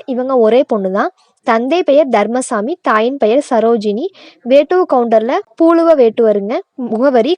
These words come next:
கோபி. சொத்து விவரம் நேர்ல சொல்றேன்னு சொல்லியிருக்காங்க. எதிர்பார்ப்பு ஐ டில எக்ஸ்பெக்ட் பண்றாங்க. தோட்டம் கடுக்க பண்ண எக்ஸ்பெக்ட் பண்றாங்க. அடுத்ததாக பெயர்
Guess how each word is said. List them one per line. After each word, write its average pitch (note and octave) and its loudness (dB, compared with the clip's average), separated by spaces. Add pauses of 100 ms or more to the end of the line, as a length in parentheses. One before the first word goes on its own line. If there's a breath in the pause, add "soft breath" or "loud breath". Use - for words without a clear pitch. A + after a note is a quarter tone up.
(100)
கோபி. A3 0
சொத்து C#4+ -2
விவரம் C4 0
நேர்ல A#3+ 0
சொல்றேன்னு A3+ -4
சொல்லியிருக்காங்க. G#3 -4 (420 soft breath)
எதிர்பார்ப்பு C#4+ -2
ஐ A3 2 (180)
டில C#4+ 0
எக்ஸ்பெக்ட் B3 -6
பண்றாங்க. G#3 -4 (260)
தோட்டம் D4 0
கடுக்க A#3+ 0
பண்ண A#3 -2
எக்ஸ்பெக்ட் - -10
பண்றாங்க. G3+ -6 (120)
அடுத்ததாக B3+ -2
பெயர் B3 0